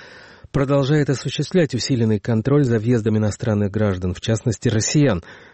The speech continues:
после окончания срока действия военного положения.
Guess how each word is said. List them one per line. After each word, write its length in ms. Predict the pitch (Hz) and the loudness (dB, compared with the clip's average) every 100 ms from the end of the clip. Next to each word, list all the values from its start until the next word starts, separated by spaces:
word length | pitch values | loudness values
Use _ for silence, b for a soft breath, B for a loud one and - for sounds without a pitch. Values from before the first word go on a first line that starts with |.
| B | B
после 400 | 117 107 - 135 - | -2 -2 0 -2 0
окончания 640 | 110 117 101 - 104 107 | -2 0 -2 0 0 0
срока 320 | 98 107 95 104 | 0 -2 -2 0
действия 460 | 104 92 120 113 - | 0 0 -2 -2 -2
военного 580 | 110 110 101 92 95 95 | 0 0 -2 -4 -6 -6
положения. 640 | - 104 110 104 95 92 | -2 0 0 2 0 0